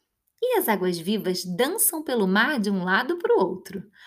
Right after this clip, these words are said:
mas cuidado para não encostar nelas, pois para se protegerem, elas soltam uma substância que deixa a nossa pele ardendo.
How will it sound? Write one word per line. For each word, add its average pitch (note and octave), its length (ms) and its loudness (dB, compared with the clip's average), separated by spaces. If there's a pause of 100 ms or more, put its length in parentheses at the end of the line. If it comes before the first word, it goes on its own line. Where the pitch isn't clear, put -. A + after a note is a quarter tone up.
(160)
mas F3 300 -4
cuidado A3+ 800 4
para F3+ 280 -2
não F3+ 220 -2
encostar A4+ 520 0
nelas, - 540 -2 (500)
pois F#3 240 -2
para G3 280 0
se - 160 -4
protegerem, F3 800 -2 (280)
elas B3+ 240 -2
soltam D#4 380 2
uma C#4 140 -2
substância D4 680 -2
que - 140 -6
deixa A#3+ 280 0
a - 20 -2
nossa C#4 240 0
pele E4 320 0
ardendo. A3+ 720 0